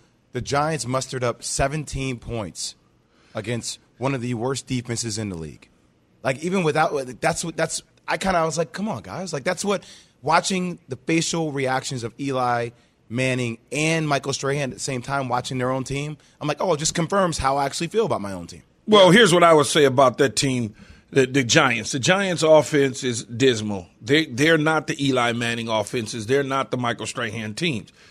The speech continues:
Speaker 2: This is a very bad football team, and very v-, bad football teams lose football games. They would never have a moment like that against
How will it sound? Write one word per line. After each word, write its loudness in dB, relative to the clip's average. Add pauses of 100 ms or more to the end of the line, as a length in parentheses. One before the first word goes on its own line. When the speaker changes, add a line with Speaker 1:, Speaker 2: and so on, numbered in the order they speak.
(140)
Speaker 2:
This 2
is -4
a 2
very 0
bad 4
football -2
team, -8
and -6
very 0
v-, -8
bad 0
football 0
teams -8
lose -2
football 0
games. -4 (380)
They 2
would 4
never 4
have 2
a 0
moment 0 (240)
like 2
that 2
against -4